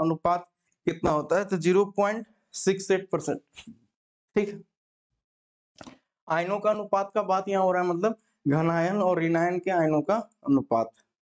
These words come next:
ठीक है। घनाकार, फिर से नेक्स्ट क्वेश्चन है आपका कि घनाकार एस, यानी कि एससी पूछ रहा है सिंपल क्यूबिक में, सॉरी, घनाकार संरचना में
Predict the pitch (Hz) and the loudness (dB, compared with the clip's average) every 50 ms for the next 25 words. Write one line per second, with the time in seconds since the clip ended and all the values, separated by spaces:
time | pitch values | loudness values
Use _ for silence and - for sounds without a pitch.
0 | _ - - - _ _ _ _ _ _ _ _ _ _ _ _ _ _ 196 185 | _ -20 -20 -20 _ _ _ _ _ _ _ _ _ _ _ _ _ _ -2 0
1 | 190 165 147 160 165 175 180 175 185 202 208 214 214 208 - _ _ 190 180 _ | 0 0 2 2 2 0 0 0 0 0 0 0 -2 -4 -12 _ _ _ _ _
2 | _ _ _ _ _ _ _ _ _ _ _ - 180 170 - 208 190 190 190 185 | _ _ _ _ _ _ _ _ _ _ _ -6 -6 -4 -2 0 0 0 0 -2
3 | - - 190 180 180 - 190 190 185 180 175 175 175 - 190 190 190 - _ _ | -4 -2 -2 -2 0 0 0 2 2 2 0 -2 -2 -4 -4 -4 -6 -10 _ _
4 | _ _ _ _ - 165 156 156 165 180 185 190 185 208 208 214 214 190 185 190 | _ _ _ _ -4 -2 0 0 2 2 0 0 0 0 0 0 0 0 -2 -2
5 | 196 - - - - - 160 156 151 170 180 170 196 202 170 180 160 - - 214 | -4 -10 -14 -14 -8 -4 -2 -2 0 -2 -2 -2 0 2 2 2 0 0 -4 -6
6 | 208 214 208 190 185 196 190 190 190 202 196 202 - 180 175 165 - 185 185 180 | -6 -2 -2 -2 0 0 0 2 2 0 -2 -2 -4 -6 -4 -2 0 -2 -2 0
7 | - 185 180 170 185 180 180 185 180 180 185 180 - _ _ _ _ _ _ _ | 0 0 2 2 0 0 2 2 2 2 2 0 -6 _ _ _ _ _ _ _
8 | _ _ _ _ _ _ _ - 139 131 123 120 - _ _ _ _ _ _ _ | _ _ _ _ _ _ _ -2 -2 -2 -2 -6 -8 _ _ _ _ _ _ _
9 | _ _ _ _ _ _ - 135 151 165 170 170 170 208 214 233 233 226 226 214 | _ _ _ _ _ _ -4 -4 -2 -2 -2 0 0 0 0 0 0 -2 -2 0
10 | 208 208 208 208 202 208 202 202 196 196 214 208 - | 0 0 0 0 0 0 2 2 2 0 0 -2 -6